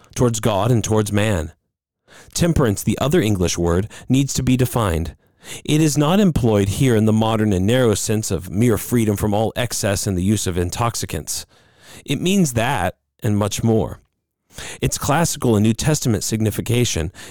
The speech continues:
is much wider than that which it ordinarily bears in our own language. It means freedom from all that defiles.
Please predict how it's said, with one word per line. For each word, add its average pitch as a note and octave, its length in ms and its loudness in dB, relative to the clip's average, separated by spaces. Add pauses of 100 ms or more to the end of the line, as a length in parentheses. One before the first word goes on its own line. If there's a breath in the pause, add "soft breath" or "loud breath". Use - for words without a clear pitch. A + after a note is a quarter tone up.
is B2 140 0
much C#3+ 200 0
wider A#2 420 2
than G2 180 0
that G2 200 0
which A2 220 -2
it G2 180 -4
ordinarily A2+ 640 2
bears G#2 500 0
in F2 80 -4
our F#2+ 180 0
own G2 260 0
language. F#2 540 -2 (640 loud breath)
It C3+ 100 -2
means C#3+ 420 2 (140)
freedom E3+ 440 0
from C3 240 0
all C3+ 180 2
that - 140 0
defiles. A#2 720 -2